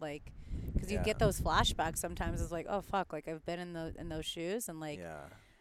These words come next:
Speaker 1: how great that you can help lead it so they m-, you know, everyone's in their own journey, and they're all gonna take it on their own, but, like, you can really help someone cut off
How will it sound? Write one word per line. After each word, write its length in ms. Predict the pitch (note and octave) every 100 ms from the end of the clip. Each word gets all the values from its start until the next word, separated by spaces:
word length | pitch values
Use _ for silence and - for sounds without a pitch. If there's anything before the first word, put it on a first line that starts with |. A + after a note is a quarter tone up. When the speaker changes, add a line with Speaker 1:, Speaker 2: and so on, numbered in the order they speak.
| -
Speaker 1:
how 200 | G#3 G3+
great 260 | F#3 F#3+ F#3
that 100 | E3
you 120 | F3
can 140 | F#3+
help 240 | F3+ E3+ E3+
lead 240 | F3 F3+
it 100 | E3
so 120 | -
they 160 | D#3 E3+
m-, 140 | E3+ -
you 120 | F3+
know, 120 | D3+
everyone's 400 | D#3 G3 G3+ F3+
in 140 | F3
their 160 | E3+ D#3
own 160 | D#3+ E3
journey, 260 | E3 F3
and 80 | D#3+
they're 120 | D3
all 140 | D3+ D3
gonna 200 | E3 D3
take 320 | - F3 -
it 80 | D3+
on 100 | D3
their 160 | D3
own, 220 | - F3 E3
but, 120 | D3+
like, 180 | D#3 -
you 60 |
can 180 | - E3+
really 240 | D#3 D3+ D#3
help 240 | E3 -
someone 420 | - D#3+ D3+ D3+ -
cut 260 | - F#3 E3+
off 480 | E3+ E3+ D3+ -